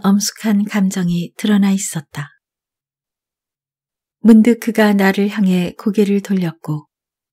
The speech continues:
나는 그가 내게 무언가 하고픈 말이 있다는 걸 느꼈다. 순간 그가 말하려는 게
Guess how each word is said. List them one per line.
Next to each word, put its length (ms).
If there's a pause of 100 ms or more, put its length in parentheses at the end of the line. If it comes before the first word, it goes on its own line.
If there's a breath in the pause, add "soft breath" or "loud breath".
(160)
나는 320
그가 580
내게 560
무언가 420
하고픈 520
말이 240
있다는 340
걸 180
느꼈다. 640 (1800)
순간 680
그가 420
말하려는 680
게 300